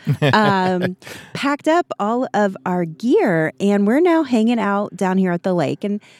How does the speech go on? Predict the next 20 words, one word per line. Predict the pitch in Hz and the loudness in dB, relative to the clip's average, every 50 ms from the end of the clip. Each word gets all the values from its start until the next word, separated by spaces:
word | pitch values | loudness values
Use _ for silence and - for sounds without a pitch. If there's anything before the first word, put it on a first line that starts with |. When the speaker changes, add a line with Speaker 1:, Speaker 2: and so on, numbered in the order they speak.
| _ _ - | _ _ -8
Speaker 2:
you | 392 359 | -6 -4
know, | 381 | -2
there's | 403 392 381 - | -2 -2 -2 -4
an | 359 - - | -6 -6 -4
airplane | 240 247 254 254 - 269 262 254 254 | -4 -4 -4 -6 -6 -8 -6 -6 -4
going | 240 247 247 247 240 226 | -2 0 0 0 0 2
by | 220 233 226 226 226 226 220 220 220 214 | 0 0 0 0 0 0 0 0 0 0
and | 220 220 214 208 208 208 214 - _ _ _ _ - | 0 0 0 0 0 -2 -4 -6 _ _ _ _ 0
boats | 220 240 - 190 - - | 0 0 0 -2 -4 -2
going | 262 233 226 220 208 | 0 0 2 2 0
by. | 208 196 190 202 | 0 0 0 -2
So | - - 349 | -2 -2 -2
there's | 381 370 | -2 0
little | - 440 466 453 370 | 0 2 2 2 2
noises. | 247 196 170 151 151 160 - 202 208 202 | 2 2 2 2 0 0 0 0 -2 -2
It's | 190 - - | -2 -4 -4
not | 185 - | -4 -2
like | 175 190 - - | -2 -2 -2 -2
we're | 185 175 | -4 -4
getting, | 160 160 160 160 156 165 165 165 165 190 | -2 -2 -2 -2 0 0 0 -2 -2 -4